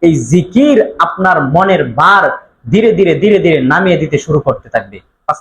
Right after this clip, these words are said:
নাম্বার হচ্ছে গিয়ে নিজের জন্য একটি আমল লিস্ট বানান, ছোট একটি,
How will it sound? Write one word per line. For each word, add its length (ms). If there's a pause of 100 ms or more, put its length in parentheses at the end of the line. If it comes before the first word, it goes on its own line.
নাম্বার 300
হচ্ছে 240
গিয়ে 340 (280)
নিজের 500
জন্য 340
একটি 260 (100)
আমল 300
লিস্ট 320
বানান, 260 (180)
ছোট 160
একটি, 460